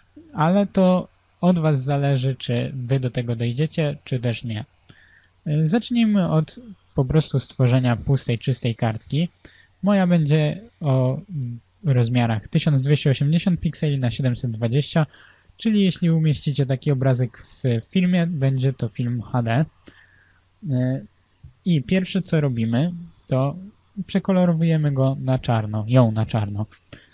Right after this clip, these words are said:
E, dziś pokażę wam, jak uzyskać kilka, mm, efektów materiałów z Minecrafta, praktycznie wszystkie na podobnej zasadzie.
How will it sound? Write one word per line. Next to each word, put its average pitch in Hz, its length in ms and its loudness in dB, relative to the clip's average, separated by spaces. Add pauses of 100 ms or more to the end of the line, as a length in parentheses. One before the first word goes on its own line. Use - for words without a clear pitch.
(240)
E, 151 260 2
dziś 226 180 0
pokażę 175 480 4
wam, 151 260 4
jak 151 220 0
uzyskać 135 640 -2 (1080)
kilka, 202 520 4
mm, 135 520 -6
efektów 147 720 -2 (260)
materiałów 131 1000 2
z 120 100 0
Minecrafta, 160 720 0 (840)
praktycznie 220 580 2
wszystkie - 400 0
na 151 120 2
podobnej 131 440 0
zasadzie. 110 480 -2